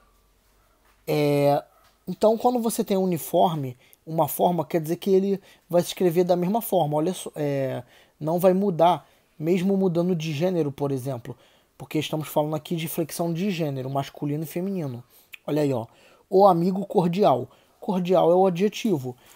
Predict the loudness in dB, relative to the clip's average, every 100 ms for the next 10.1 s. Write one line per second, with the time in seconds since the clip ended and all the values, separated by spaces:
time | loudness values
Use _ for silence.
0 | _ -6 -2 2 0 2 0 2 0 0
1 | 0 0 -2 -2 -2 -2 2 4 4 2
2 | 0 2 2 0 0 -2 0 0 -2 2
3 | 2 2 -2 -12 _ _ _ _ _ _
4 | _ -20 _ _ -2 4 2 4 0 0
5 | -4 -4 -2 4 6 6 4 0 -2 -6
6 | -6 -12 _ _ _ -10 0 0 4 0
7 | 2 0 0 -4 -4 -4 -2 -2 -2 -2
8 | 0 -2 0 -4 -2 -4 -4 -4 -6 -6
9 | -4 -4 -6 -4 -2 0 2 2 0 -2
10 | -6